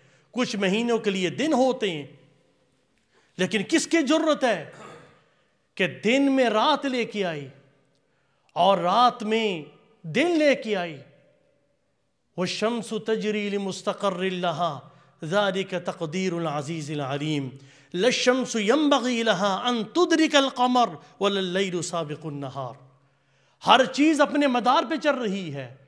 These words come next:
सूरज अपने मदार पर, चाँद अपने मदार पर।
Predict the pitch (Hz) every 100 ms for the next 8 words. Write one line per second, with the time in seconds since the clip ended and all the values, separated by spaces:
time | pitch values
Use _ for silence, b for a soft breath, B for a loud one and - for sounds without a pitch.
0 | _ 143 131 226 240 220 220 220 285 285
1 | 269 262 226 - 190 151 b b b b
2 | b b b b - 247 269 294 285 285
3 | 311 311 285 277 269 247 - 247 190